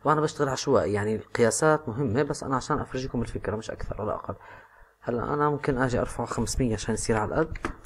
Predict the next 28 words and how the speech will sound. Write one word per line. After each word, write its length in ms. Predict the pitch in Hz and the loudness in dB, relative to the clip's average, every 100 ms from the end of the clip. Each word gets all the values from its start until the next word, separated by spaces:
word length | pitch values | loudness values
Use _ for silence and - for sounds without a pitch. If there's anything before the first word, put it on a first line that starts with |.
| - _ _ _ | -20 _ _ _
على 140 | 113 110 | -6 -6
القد، 180 | - - | -8 -12
سكر 360 | - - 120 104 | -4 -2 0 -2
عليها. 360 | 80 - - - - - - _ - | -4 -8 -12 -16 -20 -20 -20 _ -8
اوكي، 260 | 143 - - _ _ _ _ - | -8 -6 -16 _ _ _ _ -4
هيك 140 | 143 | -2
صارت 280 | - 127 - | 2 0 0
انا 120 | 113 | -4
عندي 220 | 110 107 | -2 -2
غرفة 420 | 110 151 - 160 | 4 2 4 0
فيها 320 | 175 - 110 104 | 0 -4 -4 -4
شباكين 800 | - - 104 98 - 147 175 202 _ _ _ _ _ - | -6 -2 0 0 0 0 0 -4 _ _ _ _ _ -4
ومشغول 360 | 147 120 101 92 | 0 2 2 0
فيها. 300 | - 85 - | -2 -6 -6
خلينا 420 | - 147 160 147 | -2 0 2 2
ن-، 280 | 143 110 117 | 2 0 -2
نخفي 300 | - - 104 | -4 -4 -2
السقف 420 | - - - - | 2 2 2 0
عشان 240 | - 127 | -4 -2
نقدر 160 | 160 101 | 0 -2
نحط 220 | - 120 | -2 -6
في 100 | 92 | -6
قلبها. 340 | 69 82 95 - - - - - - _ - | -8 -8 -10 -10 -18 -20 -20 -20 -20 _ -20
هلا 220 | - - | -18 -16
نركبها 460 | - - - - | -16 -14 -14 -12
عفوا، 540 | - - - - - 170 147 - - - _ _ _ - | -12 -12 -12 -12 -8 -8 -8 -18 -20 -20 _ _ _ -20
نزيحه 360 | - 98 - | -10 -10 -10
شوي. 460 | - - 120 147 | -14 -10 -10 -10